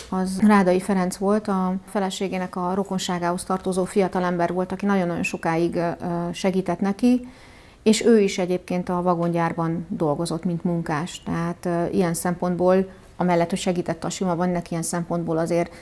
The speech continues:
egy kicsit, és elég sokat ír a, a ötvenes években, a negyvenes évek végétől, ötvenes években a, a Rádai Ferencről, úgyhogy, ö,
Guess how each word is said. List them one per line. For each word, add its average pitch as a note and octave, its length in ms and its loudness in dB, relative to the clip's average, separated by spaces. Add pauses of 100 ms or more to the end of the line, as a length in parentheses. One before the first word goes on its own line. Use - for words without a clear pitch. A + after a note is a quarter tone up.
(120)
egy - 160 -8
kicsit, F3 360 -6
és - 220 0
elég F#3 200 4
sokat F3 320 -4
ír F3 180 0
a, D#3+ 140 2
a E3 500 -4 (180)
ötvenes E3+ 480 -2
években, E3 540 -2
a E3 340 -4
negyvenes E3+ 480 -2
évek E3 240 -4
végétől, E3+ 480 0
ötvenes E3 420 -4
években E3+ 380 -2
a, E3 400 -2
a E3 40 0
Rádai E3 540 0
Ferencről, E3+ 640 -4
úgyhogy, E3+ 400 -4
ö, D#3 100 0